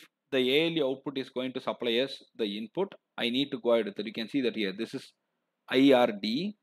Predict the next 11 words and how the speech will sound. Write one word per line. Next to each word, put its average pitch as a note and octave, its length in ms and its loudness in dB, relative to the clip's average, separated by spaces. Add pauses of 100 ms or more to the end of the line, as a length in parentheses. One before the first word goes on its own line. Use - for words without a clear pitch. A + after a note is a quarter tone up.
(560)
So C3+ 540 4
this C3 200 -4
P G3+ 240 0
C F#3+ 260 2
update D3 440 4
happens. B2 600 0
I C#3+ 80 8
told G3+ 260 8
you F#3 80 6
that, C3 220 4
right? D3+ 260 4